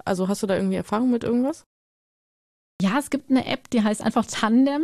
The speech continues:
Speaker 2: tatsächlich. Die habe ich jetzt schon mal ausprobiert. Die ist ganz, äh, praktisch. Also da kann man auch
Speaker 1: Ja.
Speaker 2: angeben, an welchem Ort man sich befindet, wo die andere Person ist.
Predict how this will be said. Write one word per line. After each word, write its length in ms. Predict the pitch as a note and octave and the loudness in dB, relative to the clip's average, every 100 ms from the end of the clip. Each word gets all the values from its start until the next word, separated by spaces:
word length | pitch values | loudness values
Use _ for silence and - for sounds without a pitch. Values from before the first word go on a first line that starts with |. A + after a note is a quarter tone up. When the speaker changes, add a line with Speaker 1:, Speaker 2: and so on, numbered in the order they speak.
| G#4 | -2
Speaker 2:
tatsächlich. 380 | D#4+ B3+ C4+ A#3+ | -4 -2 0 0
Die 60 | |
habe 80 | B3 | -2
ich 80 | C#4 | -2
jetzt 140 | C4 | -2
schon 80 | C4+ | -2
mal 100 | - | 0
ausprobiert. 480 | C4+ - C4 B3+ C4 | -2 -2 -2 0 0
Die 60 | A#3 | -2
ist 100 | - | 0
ganz, 220 | A3 G#3 | 0 0
äh, 100 | G#3 | -4
praktisch. 360 | - C#4+ - C#4+ A#3 | -4 -6 -4 -4 -2
Also 60 | |
da 100 | G#3 | -2
kann 140 | G3+ G#3+ | 0 2
man 80 | G3+ | 2
auch 80 | F#3+ | 2
Speaker 1:
Ja. 80 | G3+ | 4
Speaker 2:
angeben, 460 | A#3 A3 G#3+ G#3+ | 4 4 2 2
an 140 | G3+ G3 | 2 0
welchem 200 | F#3+ - | -2 0
Ort 280 | C4+ B3+ | 0 0
man 160 | A#3+ A#3+ | 0 0
sich 180 | A3+ - | 0 -10
befindet, 460 | - F4 E4+ D4+ | -2 4 4 4
wo 100 | A#3+ | 2
die 100 | G#3+ | 0
andere 260 | - C#4+ C4 | 2 0 0
Person 420 | B3 A3 A3 A3 | -2 -2 0 2
ist. 200 | A3 A3 | 2 -2